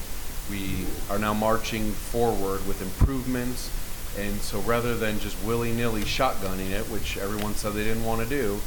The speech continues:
we need a plan. We need to adopt a plan and follow a plan. Now, of course, there's one kink to that system. Uh, Mayor D'Amico, myself, Travis Eddy, we've been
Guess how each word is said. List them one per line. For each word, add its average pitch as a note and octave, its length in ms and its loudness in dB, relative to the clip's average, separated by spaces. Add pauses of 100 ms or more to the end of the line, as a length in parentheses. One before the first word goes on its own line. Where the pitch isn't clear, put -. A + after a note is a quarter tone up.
(400)
we G#2 60 2
need A2+ 160 0
a - 20 0
plan. B2+ 300 0 (720)
We G2+ 60 -2
need G2+ 140 0
to G2 80 0 (180)
adopt A2+ 380 2
a C#3 40 0
plan C3 360 0
and A2+ 80 -2
follow G2+ 320 2
a D#2+ 140 0 (120)
plan. E2 180 -2 (680)
Now, G#2+ 140 2
of G#2+ 140 0
course, C3+ 260 0
there's A#2 200 0
one A#2+ 200 4
kink C3+ 340 0
to G#2 60 -4
that G2 240 2
system. A2 440 0 (760)
Uh, F#2 200 -2 (560)
Mayor A2 160 2
D'Amico, A2 600 2
myself, G#2+ 500 2
Travis G#2+ 380 2
Eddy, G#2+ 260 2
we've G2+ 160 0
been G2 220 -2